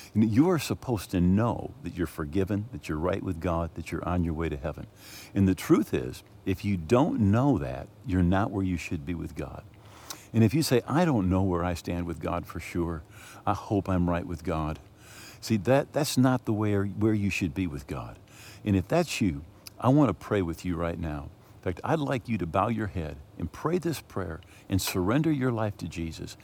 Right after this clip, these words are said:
and receive the forgiveness that he has for you. You just make these words your own. Just say, "Oh God,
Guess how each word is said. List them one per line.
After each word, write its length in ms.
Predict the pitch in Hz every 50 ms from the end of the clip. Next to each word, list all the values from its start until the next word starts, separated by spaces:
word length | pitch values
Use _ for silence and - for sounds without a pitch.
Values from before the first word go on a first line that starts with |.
| - - -
and 140 | 101 98 90
receive 420 | 85 80 - - 127 123 127 104
the 100 | 95 92
forgiveness 560 | - - 87 78 82 90 76 69 - - -
that 120 | - - -
he 120 | 92 92 -
has 220 | 82 80 78 -
for 240 | - - 82 76 78
you. 160 | 78 80 - - - - - - - - - - - - - - - - - - - - - - - - - - -
You 120 | 113 110
just 220 | 110 147 143 110 127
make 180 | 135 131 120
these 220 | - 131 120 87 107
words 240 | 107 107 101 - 98
your 80 | 101
own. 140 | 95 90 90
Just 180 | 82 92 - -
say, 140 | 90 82 -
"Oh 140 | - 113 120
God, 360 | 95 - 71 69 71 69 -